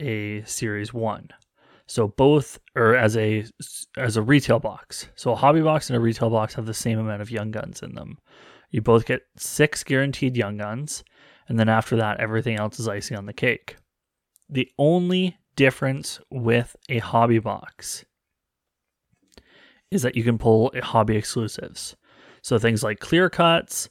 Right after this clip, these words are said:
things like Young Guns exclusives, Young Guns high gloss, et cetera, they can be pulled in the hobby edition. In the retail edition, you're pretty much just hoping for your regular Young Guns.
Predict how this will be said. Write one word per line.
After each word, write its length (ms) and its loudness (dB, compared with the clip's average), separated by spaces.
things 440 -2
like 580 -2
Young 260 -2
Guns 260 -4
exclusives, 840 -2
Young 180 -4
Guns 220 -8
high 340 0
gloss, 520 2
et 160 -18
cetera, 540 0
they 160 0
can 140 -2
be 100 6
pulled 300 0
in 80 0
the 60 0
hobby 500 0
edition. 480 -6
In 100 0
the 100 6
retail 440 2
edition, 360 2
you're 120 0
pretty 360 -2
much 280 0
just 220 0
hoping 400 -2
for 160 -10
your 160 -4
regular 360 -8
Young 280 -6
Guns. 560 -12